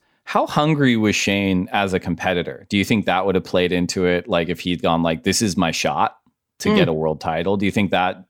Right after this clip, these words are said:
Speaker 1: motivates him on the day?
Speaker 2: Well, that's sort of what I was alluding to before, is that Shane's chance to win a world title was probably gonna re-, be wrapped up in an exotic location like this and having that moment. So, yeah, for sure. I think he would have felt like this is his chance,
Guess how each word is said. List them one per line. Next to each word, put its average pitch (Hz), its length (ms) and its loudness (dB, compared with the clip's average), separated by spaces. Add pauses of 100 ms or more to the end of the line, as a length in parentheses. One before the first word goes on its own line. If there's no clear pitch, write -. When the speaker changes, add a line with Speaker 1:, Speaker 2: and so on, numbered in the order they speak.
(120)
Speaker 1:
motivates 92 540 2
him 98 160 -4
on 98 140 -6
the 101 80 -6
day? - 180 -8 (300)
Speaker 2:
Well, 202 100 4
that's 202 220 4
sort 226 140 4
of 240 60 0
what 208 140 8
I 170 60 8
was 156 140 4
alluding 147 380 2
to 139 160 0
before, 135 460 0
is 127 140 0
that 117 260 0
Shane's 139 400 0
chance 123 400 -2
to - 100 -4
win 123 200 -2
a 127 60 -2
world 120 300 -6
title 117 300 -4
was 120 160 -6
probably 131 480 0
gonna 120 180 0
re-, 123 240 -4
be 117 140 -4
wrapped 113 400 -2
up 120 260 0 (120)
in 127 220 -4
an 117 100 -4
exotic 117 440 -2
location 117 580 -6
like 120 180 -2
this 131 340 -4
and 101 80 -10
having 117 380 -4
that 131 200 -2
moment. 156 380 0 (640)
So, 135 520 2
yeah, 151 340 6
for - 160 -8
sure. 175 280 2
I 123 100 2
think 131 220 0
he - 180 -2
would 135 160 0
have 127 100 -4
felt 127 320 0
like 120 280 -2
this 131 220 -4
is 127 140 -6
his 123 180 -6
chance, - 640 -6